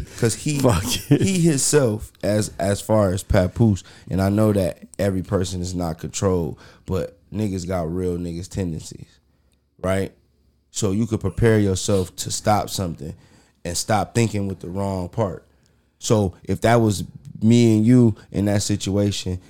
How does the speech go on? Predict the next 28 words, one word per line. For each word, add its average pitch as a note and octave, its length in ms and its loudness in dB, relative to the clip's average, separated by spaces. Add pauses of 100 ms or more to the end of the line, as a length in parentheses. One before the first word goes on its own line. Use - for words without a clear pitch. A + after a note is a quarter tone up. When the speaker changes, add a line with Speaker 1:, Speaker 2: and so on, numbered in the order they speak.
Speaker 2:
and F#2+ 160 -4
you G#2+ 100 0
was G2+ 200 -2
dating F#2 320 -2
somebody F2+ 600 -2 (240)
and F#2 120 -4
that A2 180 2
Speaker 1:
Yeah. D2+ 40 -4
Speaker 2:
person A#2 340 2
was G2+ 120 -2
doing G2 240 0 (180)
everything B2+ 960 2
in A#2 220 4
their A2+ 160 4
power A#2 420 4
to G2 100 -4
try G2+ 300 2
to F#2+ 80 -2
get G2 320 2
me G#2+ 240 0
to - 140 -8
commit G#2 500 0
to G2+ 160 -2
do G#2 200 -2
something G2+ 420 -4
with F#2 80 4
Speaker 1:
Mm. G2 120 4
Speaker 2:
her, G#2 100 -2